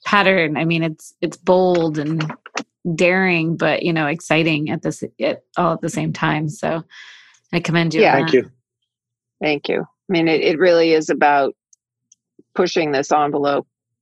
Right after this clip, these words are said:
Speaker 2: When you stay in a Vic retreat, you're, you're really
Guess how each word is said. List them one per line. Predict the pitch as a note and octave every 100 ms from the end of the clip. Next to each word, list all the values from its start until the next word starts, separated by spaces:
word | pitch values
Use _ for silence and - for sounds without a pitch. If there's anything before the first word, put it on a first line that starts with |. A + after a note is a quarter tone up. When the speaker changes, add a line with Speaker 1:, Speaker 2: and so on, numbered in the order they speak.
| -
Speaker 2:
When | - D#3+
you | D#3
stay | D#3 F3 D#3 D3
in | C#3+
a |
Vic | C#3 D3 -
retreat, | C#3+ - E3 D3 - _ _ _ _ _ _ _ _ -
you're, | - E3 D#3+ D#3 D3+ D3 C#3 - - _ _ - - - _ _ _ _ _ _ -
you're | G1+ - - E3+
really | E3 F3+ F3 E3 D#3+ D#3+